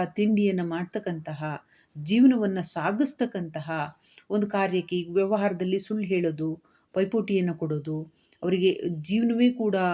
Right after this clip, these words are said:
ಹಾನಿಗೆ ಒಳಗಾಗುವಂತೆ ಮಾಡ್ತಕ್ಕಂಥದ್ದು. ಈಗ ಒಂದು ಕುಟುಂಬದ ಆಹಾರ,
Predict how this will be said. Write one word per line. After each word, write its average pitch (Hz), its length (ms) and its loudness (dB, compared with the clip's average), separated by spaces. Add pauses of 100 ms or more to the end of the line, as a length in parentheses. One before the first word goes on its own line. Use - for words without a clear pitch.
(100)
ಹಾನಿಗೆ 190 600 2
ಒಳಗಾಗುವಂತೆ 175 720 -2
ಮಾಡ್ತಕ್ಕಂಥದ್ದು. 156 720 -6 (580)
ಈಗ 220 120 -2
ಒಂದು 220 240 2 (160)
ಕುಟುಂಬದ 247 540 4 (140)
ಆಹಾರ, 175 340 2